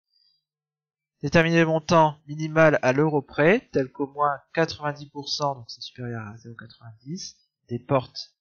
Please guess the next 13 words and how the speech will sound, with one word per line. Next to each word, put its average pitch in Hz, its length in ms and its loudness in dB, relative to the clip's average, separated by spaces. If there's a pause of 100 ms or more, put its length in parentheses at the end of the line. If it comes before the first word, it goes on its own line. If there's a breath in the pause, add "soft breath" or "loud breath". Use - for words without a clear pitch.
(380)
euh, 120 400 -14 (400)
blindées 123 320 -6
classiques - 640 -10
et 139 220 -2
un 117 120 -6
prix 170 280 -10
inférieur 120 580 -6
à - 40 -8
ce 160 140 -12
montant. 151 340 -18 (440)
Ici, - 420 -12 (440)
le 120 160 -14
prix - 500 -14